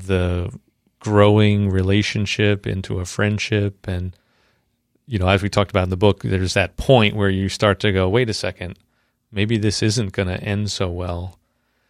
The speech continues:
And you're writing about your roller coaster ride, and I'm just like, "Man, this guy knows." <laughs> This is, this is no joke.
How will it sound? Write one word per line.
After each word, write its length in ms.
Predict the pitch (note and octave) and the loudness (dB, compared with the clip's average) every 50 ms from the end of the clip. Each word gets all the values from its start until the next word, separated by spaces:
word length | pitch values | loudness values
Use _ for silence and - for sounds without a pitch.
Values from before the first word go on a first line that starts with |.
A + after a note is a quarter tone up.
| _ _ _ _ _ | _ _ _ _ _
And 520 | - G#2+ F#2+ F#2 F2+ F2+ F2+ F#2 F2+ F2 | -8 -4 -2 -2 0 0 -2 -2 -2 0
you're 340 | F#2 G2+ G#2 A2 G#2+ G#2+ G#2+ - - - - - | 4 6 6 6 6 4 2 -4 -12 -16 -10 -4
writing 280 | - G2+ G2+ G2 G2 G2+ | 0 0 2 2 2 2
about 240 | G2 G2+ G2 F#2 F2+ | 2 2 2 2 2
your 500 | F#2+ A2 A2+ A2 A2 G#2+ G#2 G2+ G#2+ A2+ A2 A#2 A#2 | 2 2 4 4 4 4 2 0 -2 -6 -12 -10 -2
roller 300 | A2 A2 A2 G#2 G#2 - | 0 2 2 2 0 0
coaster 360 | - G#2+ G2 - - - G2+ | 0 0 0 -2 -4 -6 -4
ride, 640 | F#2 G2 F#2+ F#2+ F#2+ F#2 F#2 F#2 F#2 F2+ F#2 F#2 | -4 -4 -4 -4 -4 -4 -4 -6 -6 -6 -6 -4
and 340 | F#2+ F#2 F2+ F#2 F#2 F#2 F#2 _ _ _ _ _ _ _ _ _ - | -4 -4 -4 -4 -6 -8 -10 _ _ _ _ _ _ _ _ _ -10
I'm 80 | F#2+ F#2 | -8 -6
just 180 | F#2 - - | -6 -4 -4
like, 200 | F#2+ E2+ - - | -6 -6 -6 -4
"Man, 360 | G2 G#2 A#2 D3+ F3 B2+ - - - - - - _ _ _ _ _ | -4 0 2 4 4 2 2 -2 -10 -20 -20 -20 _ _ _ _ _
this 180 | - C3+ - - | -4 -4 -2 0
guy 240 | - A#2+ F#2+ F2 F2 | 2 2 2 2 0
knows." 640 | G2 G#2+ C3 F#3 A3+ G#3 D#3 A#2+ G#2+ G#2 G2 G2 F#2+ | 2 4 6 6 8 8 8 8 6 4 0 -2 -6
<laughs> 340 | - - C3+ - - - - | -6 -2 -2 -2 0 0 2
This 300 | G#3 F#3 - - - - | 2 2 2 0 -2 0
is, 260 | C#3+ B2 A#2 A2 D#3 - - - - - - - E3 D#3 | 0 0 0 0 -4 -8 -8 -10 -12 -12 -10 -10 -10 -6
this 200 | F3+ E3+ D3 - A2+ | -4 -2 -2 0 0
is 160 | A2 G2+ G#2 | 0 2 4
no 240 | A#2 B2 B2 A#2 G#2+ | 6 6 8 8 6
joke. 600 | G2 G#2 A#2 C#3+ F3+ G3+ D#3 - - - - | 4 4 4 6 6 6 4 2 0 -6 -20